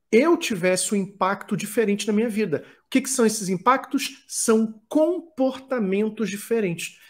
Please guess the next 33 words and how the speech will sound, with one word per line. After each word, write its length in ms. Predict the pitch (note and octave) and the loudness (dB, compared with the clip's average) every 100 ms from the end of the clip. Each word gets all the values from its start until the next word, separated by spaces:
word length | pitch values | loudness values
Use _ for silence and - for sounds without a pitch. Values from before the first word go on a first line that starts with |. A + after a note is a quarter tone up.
| _ - | _ 2
Em 60 | |
vez 180 | E3 F#3 | 6 6
de 60 | F#3+ | 4
eu 40 | |
carregar 640 | G3+ F#3 E3 D#3+ C#3 - _ - | 2 2 2 2 0 -6 _ -2
o 60 | |
meu 140 | D#3+ D#3+ | 0 2
telefone 480 | F3 E3 - D#3 | 0 0 0 0
na 120 | F3 A3 | 2 2
mão, 400 | G3+ C4+ - - _ _ | 2 2 -2 -16 _ _
onde 240 | F3+ F3 F3+ | 0 2 2
eu 60 | |
me 100 | F#3 | 2
expunha 840 | G3+ - - A#3 C#4 E4 A#3 C#3+ - | 0 -2 -4 0 0 2 0 0 -2
a 80 | E3 | -4
risco, 540 | - G#3+ D4 - - | -2 -2 -2 -4 -10
o 80 | D3 _ _ _ _ - | -16 _ _ _ _ -2
que 100 | G#3 | 0
que 80 | G#3+ | 0
eu 60 | |
fazia? 500 | G#3 F#3+ D#3 A3 E4+ - _ _ | 2 2 2 -2 -4 -10 _ _
Eu 100 | D3+ | 2
agora 240 | C#3 C#3+ D#3 | 4 2 0
colocava 540 | - D#3 D3+ D3 C#3+ | 0 -2 0 -2 -4
bonitinho 920 | C3+ D3 D3 - - G3+ G#3+ G#3+ G3+ - - - | -4 -6 -8 -10 -6 -4 -2 -2 -4 -6 -18 -4
dentro 360 | D#3 D#3+ D#3+ | -2 -2 -2
da 120 | D3 | -4
minha 220 | C#3+ D3 C3 | -2 -2 0
bolsa, 720 | B2+ F3+ A3 G#3+ - A3 G#3+ _ | 4 4 4 0 -6 -8 -10 _
dentro 340 | C3+ E3+ E3+ E3+ | -2 0 0 -2
do 140 | C#3+ | 0
meu 160 | D#3 C#3 | 2 2
bolso 800 | A#2+ F3 A#3 B3+ - - C4+ | 6 8 8 8 0 0 0